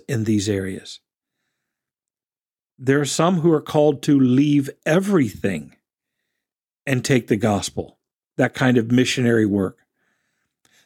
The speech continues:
There are some who are especially gifted at understanding or hearing the word of God and then making it known. And there are others who have the real special ability, not just simply to understand the gospel,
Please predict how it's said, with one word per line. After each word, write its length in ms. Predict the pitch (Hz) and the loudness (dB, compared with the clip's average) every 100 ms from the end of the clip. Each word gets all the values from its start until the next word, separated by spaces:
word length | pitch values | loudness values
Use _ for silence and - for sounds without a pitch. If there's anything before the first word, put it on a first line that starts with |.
| - | -2
There 180 | 139 165 | 2 2
are 60 | |
some 340 | 143 170 180 180 | 0 2 2 2
who 200 | 151 156 | 4 4
are 120 | 135 | 4
especially 640 | 120 - - 170 - 175 156 | 2 -2 -2 -2 0 0 0
gifted 560 | 127 151 143 - 107 | 0 -2 0 -2 -4
at 320 | 113 143 127 - | -4 -4 -4 -4
understanding 880 | 143 156 170 - 156 151 143 147 147 | -4 0 0 0 -2 -2 0 -2 -2
or 240 | 131 120 | 0 0
hearing 400 | 104 151 165 156 | 2 2 2 2
the 80 | 147 | 2
word 240 | 127 131 | 2 2
of 140 | 127 - | 0 -2
God 380 | 120 123 123 117 _ _ _ | 0 0 -2 -6 _ _ _
and 200 | 131 120 | -2 0
then 360 | 120 120 120 113 - | 2 2 0 -2 -2
making 540 | 120 120 131 131 120 | 2 2 0 -2 0
it 200 | 120 - | 0 -2
known. 560 | 117 107 101 92 95 - _ _ _ _ _ _ _ _ _ _ _ _ _ _ | -4 -4 -4 -6 -14 -20 _ _ _ _ _ _ _ _ _ _ _ _ _ _
And 180 | 160 160 | -4 0
there 200 | 277 330 | 2 2
are 80 | 131 | 2
others 460 | 123 202 143 104 - | 2 2 0 -2 0
who 360 | 131 123 120 _ _ _ _ _ _ | 0 0 -2 _ _ _ _ _ _
have 380 | - 160 143 127 | -6 -4 -4 -2
the 120 | 120 | -2
real 540 | 107 107 110 175 214 139 | 0 0 2 4 2 0
special 500 | - - 131 - 117 | -2 -4 -2 -2 -2
ability, 540 | 107 104 143 151 117 | -2 0 2 2 0
not 260 | 104 139 160 | 0 0 -2
just 240 | 180 - | -2 -2
simply 300 | 156 135 139 | -4 -2 -4
to 200 | - 131 | -2 -4
understand 640 | - 143 139 - 147 180 160 | -2 -2 -2 -4 -2 0 0
the 60 | |
gospel, 580 | - 107 104 - 120 120 | -2 -4 -6 -6 -8 -8